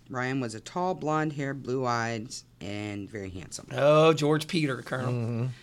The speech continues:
Speaker 1: The women at the T V station referred to him as Gorgeous George.
Speaker 2: Mm.
Speaker 3: I
Speaker 1: George
Speaker 3: wonder.
Speaker 1: was a stockbroker and worked part-time at the station reading the daily stock report. Christine had a,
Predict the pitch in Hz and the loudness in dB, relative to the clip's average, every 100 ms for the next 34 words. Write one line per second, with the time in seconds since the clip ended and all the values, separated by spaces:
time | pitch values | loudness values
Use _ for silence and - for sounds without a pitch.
0 | - - 156 175 208 220 208 - 202 180 | -20 -6 0 2 4 2 -2 -4 -2 0
1 | 180 175 - 160 151 160 139 - 175 160 | 0 -2 0 0 0 -2 -2 -2 -4 -2
2 | 143 165 127 - 104 143 165 - 104 55 | -2 -2 -4 -4 -4 -2 -6 -4 -4 -4
3 | - - - - - 104 117 117 120 123 | -8 -10 -12 -16 -14 -8 -6 -4 -4 -2
4 | 123 147 143 139 92 131 117 113 - 160 | 2 6 6 4 2 0 0 -2 0 2
5 | 151 151 147 139 170 185 139 - - 190 | 2 0 0 0 -2 0 0 -2 0 0
6 | - 175 185 170 160 - 160 156 165 160 | 0 -2 -4 -4 -6 -4 -2 -2 -4 -2
7 | 139 139 156 156 113 107 131 - 220 240 | 0 0 0 0 -2 -2 -2 -4 -4 -2
8 | 135 - 82 57 - - - - - - | -4 -6 -6 -6 -8 -20 -20 -20 -20 -20
9 | - - - 190 - 190 185 156 156 160 | -20 -18 -6 -4 0 0 0 0 0 -4
10 | - - - | -12 -18 -18